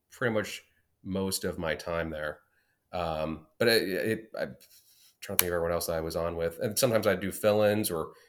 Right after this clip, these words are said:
other people have to fill in for other co-hosts. So I'd be on with,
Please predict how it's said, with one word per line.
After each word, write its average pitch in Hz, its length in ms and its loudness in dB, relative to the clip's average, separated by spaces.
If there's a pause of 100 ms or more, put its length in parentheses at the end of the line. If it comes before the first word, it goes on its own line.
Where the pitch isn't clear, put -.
(300)
other 104 140 2
people 92 200 -2
have 92 100 2
to 90 60 -6
fill 95 260 2
in 90 60 0
for - 120 -2
other 90 140 4
co-hosts. 95 480 2
So 90 80 2
I'd 87 120 4
be 92 120 0
on 85 180 2
with, 85 280 -2